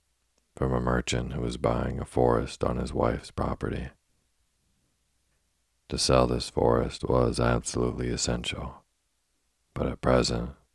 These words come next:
until he was reconciled with his wife, the subject could not be discussed. The most unpleasant thing of all was that his pecuniary interest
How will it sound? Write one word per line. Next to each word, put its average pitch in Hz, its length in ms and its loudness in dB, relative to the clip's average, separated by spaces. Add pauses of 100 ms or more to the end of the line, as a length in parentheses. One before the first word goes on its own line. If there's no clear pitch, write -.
(400)
until 62 340 2
he 62 140 0
was 62 440 -2
reconciled 60 720 0
with 64 140 -6
his 58 180 -4
wife, 60 320 0 (680)
the 69 80 -8
subject 60 580 0
could - 140 -4
not 62 220 -4
be 60 120 -4
discussed. 64 640 -6 (3000)
The 67 100 0
most 64 320 2
unpleasant 60 580 0
thing 58 200 0
of 58 140 -4
all 58 360 -2 (480)
was 65 180 -4
that 62 300 2
his 62 260 -6
pecuniary 64 960 -4
interest 64 640 -8